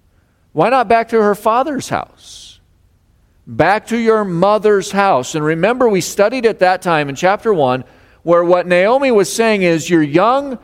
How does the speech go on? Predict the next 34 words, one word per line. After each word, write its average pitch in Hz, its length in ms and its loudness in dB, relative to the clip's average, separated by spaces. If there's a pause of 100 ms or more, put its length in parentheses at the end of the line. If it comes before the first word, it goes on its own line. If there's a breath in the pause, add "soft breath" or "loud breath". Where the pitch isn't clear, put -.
(200 soft breath)
you 156 80 2
have 170 120 0
your 151 100 2
whole 156 200 0
life 160 260 0
ahead 165 300 2
of 254 140 2
you, 247 320 -2 (320 loud breath)
go 170 160 2
back 196 400 0
to 247 100 -8
your 262 180 2
mother's 240 420 -2
house 160 340 2
and 170 200 2
let 190 200 2
her 214 180 2
arrange 175 460 0
another 156 460 0
marriage 139 440 0
for 131 160 -2
you." 120 320 -4 (1200)
That 139 300 0
is 240 240 -2
what 196 300 2
Naomi 175 680 0
has 151 200 0
said 247 460 2
to 214 160 0
her 196 120 2
daughters-in-law, 185 1300 0 (480 soft breath)
who 190 180 2
are 208 240 4
widows, 185 840 -2